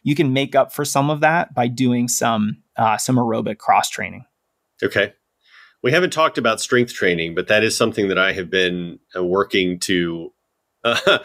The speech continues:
Speaker 2: <laughs> working for many years to add consistently to my schedule without the success that, um, I have hoped for. But I've, you know, as I do in many off seasons, redoubled my commitment to getting into the weight room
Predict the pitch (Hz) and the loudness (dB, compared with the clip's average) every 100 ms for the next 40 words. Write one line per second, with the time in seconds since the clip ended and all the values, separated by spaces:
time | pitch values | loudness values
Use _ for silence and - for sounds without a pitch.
0 | - _ 160 165 175 139 135 127 147 135 | -8 _ -4 0 0 2 2 2 2 2
1 | 123 110 101 - 95 101 101 - 101 92 | 2 2 0 -2 -2 0 0 0 0 0
2 | 90 98 98 90 95 90 90 101 90 92 | 0 -2 -2 -2 -2 -2 0 0 0 -2
3 | 85 82 90 90 - - 98 90 87 - | -4 -4 -2 -2 -4 -10 -6 -6 -6 -2
4 | 95 85 - 87 78 - 90 87 82 80 | 0 0 -4 -6 -6 -8 -6 -4 -6 -6
5 | 85 87 82 - 92 87 - 101 - - | -2 0 -2 -6 -8 -8 -4 -4 -4 -10
6 | 67 65 - _ _ - _ - 95 90 | -10 -12 -20 _ _ -20 _ -2 -2 0
7 | 101 - - _ - 120 104 107 123 131 | -2 -4 -12 _ -4 0 2 2 2 2
8 | 110 131 120 117 123 107 101 - 110 101 | 2 2 2 2 0 0 0 0 -2 -2
9 | 98 92 123 160 143 131 120 113 101 - | -2 -2 0 2 2 2 0 0 -2 -4
10 | 98 95 80 69 _ - 95 90 92 95 | -6 -6 -8 -20 _ 0 2 2 2 2
11 | 92 90 90 92 87 85 87 87 87 90 | 2 0 -2 0 2 2 0 -2 -2 -2